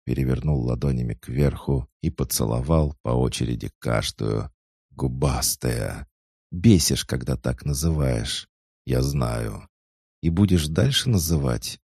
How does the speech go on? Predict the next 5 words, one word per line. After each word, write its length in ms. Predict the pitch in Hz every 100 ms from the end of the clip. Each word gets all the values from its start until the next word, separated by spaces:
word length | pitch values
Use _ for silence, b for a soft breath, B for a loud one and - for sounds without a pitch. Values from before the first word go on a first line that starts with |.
| _ _ -
А 80 |
ты 180 | 62 67
сомневаешься?» 1080 | - - 60 55 57 73 65 - - - - _ _ _ _ _ -
«Рома, 560 | 107 117 90 73 65 -
ты...» 460 | 123 113 98 82